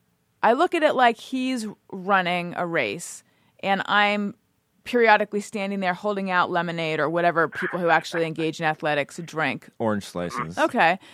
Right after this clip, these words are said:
Speaker 1: And he could take it if he wants, and he doesn't have to. But that's what I'm,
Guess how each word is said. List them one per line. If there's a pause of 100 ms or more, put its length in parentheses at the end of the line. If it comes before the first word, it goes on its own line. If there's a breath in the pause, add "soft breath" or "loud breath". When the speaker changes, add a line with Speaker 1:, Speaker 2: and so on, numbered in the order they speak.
(180 loud breath)
Speaker 1:
And
he
could
take
it
if
he
wants, (200 soft breath)
and
he
doesn't
have
to. (380 soft breath)
But
that's
what
I'm,